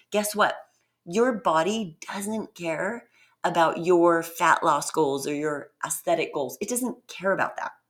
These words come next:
And so when you start manipulating one side of the scale, the body is actually gonna go to the other side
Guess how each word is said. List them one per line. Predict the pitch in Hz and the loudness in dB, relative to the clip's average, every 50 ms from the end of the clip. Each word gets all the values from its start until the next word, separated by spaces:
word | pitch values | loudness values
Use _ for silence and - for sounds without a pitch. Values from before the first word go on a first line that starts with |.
| _ _ _ _ _ _ _ _ _ _ _ _ - - - - - - - - - | _ _ _ _ _ _ _ _ _ _ _ _ -20 -20 -20 -20 -20 -20 -10 0 2
And | 202 208 202 | 2 2 4
so | - - 214 190 185 180 185 - - - - - | 4 8 10 10 10 8 2 -2 -16 -18 -14 -6
when | 185 190 202 196 196 185 | 2 4 4 4 4 2
you | 185 220 262 285 | 2 0 0 0
start | - - - 247 240 226 - 180 | 0 0 2 4 4 4 2 2
manipulating | 190 175 175 175 185 208 226 226 - 233 208 180 160 160 156 151 147 147 139 143 147 147 | 0 0 0 2 2 0 0 0 0 0 2 2 2 2 2 2 0 -2 -4 -6 -8 -6
one | 156 175 202 214 233 262 277 | -2 0 2 2 4 4 2
side | 277 - - - 247 262 262 262 247 | 0 0 -2 0 0 0 0 0 0
of | 226 175 160 | -2 -4 -2
the | 180 180 | -2 -2
scale, | - - - - - - 277 285 262 214 170 139 127 135 147 165 190 214 - _ _ _ _ _ _ _ _ _ _ _ _ _ _ _ _ _ - | 0 -2 -2 -4 0 2 4 4 4 4 2 0 0 -2 -2 -4 -4 -6 -10 _ _ _ _ _ _ _ _ _ _ _ _ _ _ _ _ _ -4
the | - 196 190 | 0 2 2
body | 165 - - 202 - 190 240 277 254 233 208 170 - | 2 0 -2 -2 -2 0 0 0 0 0 0 0 0
is | 180 - | 0 2
actually | - 139 180 175 - - - 185 180 | 4 2 2 2 0 -2 0 -2 -2
gonna | 170 175 185 175 175 156 | 0 0 -2 0 0 0
go | 170 175 175 175 170 | 2 2 2 2 2
to | 170 175 | 0 -2
the | 151 160 151 - - | -2 -4 -4 -4 -2
other | - 160 175 175 208 220 220 | 0 2 2 2 2 0 0
side | - - - 226 208 208 220 240 262 269 247 311 | -2 0 2 2 2 2 2 0 -2 -4 -8 -12